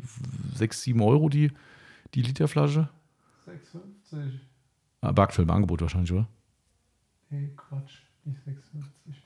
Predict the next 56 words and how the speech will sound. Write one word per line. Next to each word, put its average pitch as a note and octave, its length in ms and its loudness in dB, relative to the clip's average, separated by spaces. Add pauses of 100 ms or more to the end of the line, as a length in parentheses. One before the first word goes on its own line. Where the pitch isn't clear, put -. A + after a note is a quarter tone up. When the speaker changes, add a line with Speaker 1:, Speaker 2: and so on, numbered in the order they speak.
(640)
Speaker 1:
Egal, F2+ 360 6 (160)
also F#2 260 2
auf - 140 -6
jeden F#2+ 100 4
Fall E2+ 140 2
nicht F2 100 4
so. D#2 120 -2
Speaker 2:
Achtundfünfzig. C3 640 -14 (640)
Speaker 1:
Ja, D#2+ 260 2
Speaker 2:
Ja, - 20 -10
Speaker 1:
sieben, F2+ 220 0
acht D#2 160 0
Speaker 2:
aber - 80 0
Speaker 1:
Euro G2 240 6
irgendwie G#2 220 4
Speaker 2:
ja. F#2+ 60 4
Speaker 1:
die F2 60 2
Flasche G2+ 280 4
mit, F2+ 260 0
mit, - 240 -2
mit F2+ 220 -2
Massenrabatt, F#2 680 4
wenn F2+ 120 4
du F2 40 6
mehrere F#2 280 4
nimmst, F2+ 260 2
wird's F2 100 -4
ja F2+ 60 0
noch F2 80 2
ein E2+ 40 0
bisschen E2 160 0
Speaker 2:
Ja. - 20 -2
Speaker 1:
günstiger. G#2 380 2 (440)
Also G2+ 180 4
das G2 200 2
ist A#2+ 60 8
natürlich A2+ 180 10
im G2+ 80 4
Verhältnis G#2 460 4
ein G2+ 40 0
viel A2+ 180 0
günstigerer C#3 540 8
Artikel B2 360 4
und A2 120 6
wie G#2 100 0
ich F#2+ 60 -2
sage, A2 320 6
halt F#2 180 2
ein F#2 120 4
massenkompatiblerer, G2+ 960 2
weil F2 100 4
Sprühflasche A2+ 460 4
braucht A2 220 4
fast - 220 0
jeder. C3+ 340 8
Speaker 2:
Ja. A2+ 240 2